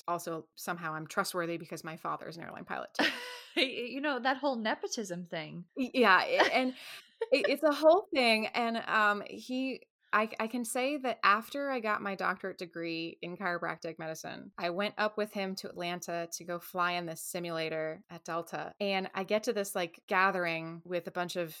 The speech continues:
Speaker 1: older male <laughs> pilots, and he, my dad's introducing me, and they're like, "Oh," and he's like, "Yeah, she just graduated from chiropractic school. She's a doctor now." And they go, "Oh,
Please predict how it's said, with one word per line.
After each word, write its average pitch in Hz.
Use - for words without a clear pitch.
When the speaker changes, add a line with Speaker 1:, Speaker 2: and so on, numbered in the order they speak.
Speaker 1:
older 196
male 180
<laughs> -
pilots, 175
and 180
he, -
my 180
dad's 165
introducing 285
me, 262
and 180
they're 180
like, 180
"Oh," 302
and 190
he's 190
like, 202
"Yeah, 277
she -
just 208
graduated 214
from 202
chiropractic 196
school. 190
She's 180
a 180
doctor 302
now." -
And 190
they 190
go, 185
"Oh, 262